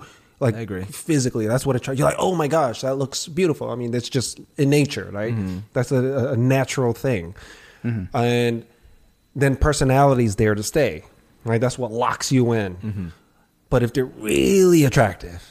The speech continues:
Speaker 1: and I mean, like, just for some reason you're just head over heels, love at first sight type of shit, you're willing to put up with a lot of things that even, like, would usually turn you off.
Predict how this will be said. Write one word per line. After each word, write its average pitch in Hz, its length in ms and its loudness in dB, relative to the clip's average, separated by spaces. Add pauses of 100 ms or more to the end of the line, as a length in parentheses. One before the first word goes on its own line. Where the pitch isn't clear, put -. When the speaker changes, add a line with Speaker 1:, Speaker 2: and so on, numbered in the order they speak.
(140)
Speaker 1:
and 120 120 -2
I 131 80 0
mean, 135 240 2
like, 110 240 -2 (320)
just 131 240 -6
for 135 140 -2
some 143 240 2
reason 135 240 4
you're 120 80 2
just 113 200 0
head 143 200 4
over 131 220 4
heels, 123 460 2
love 127 280 2
at 120 100 -2
first 123 200 -4
sight 113 160 -4
type 117 220 -8
of 120 40 -8
shit, 131 280 -4 (440)
you're 208 140 0
willing 349 280 4
to 131 60 2
put 139 240 4
up 139 180 4
with 120 120 2
a 107 60 4
lot 175 460 4
of 151 120 2
things 135 480 2 (180)
that 135 240 2
even, 165 480 0
like, 139 160 2 (500)
would 165 220 4
usually 147 460 2
turn 143 320 2
you 139 140 2
off. 135 540 0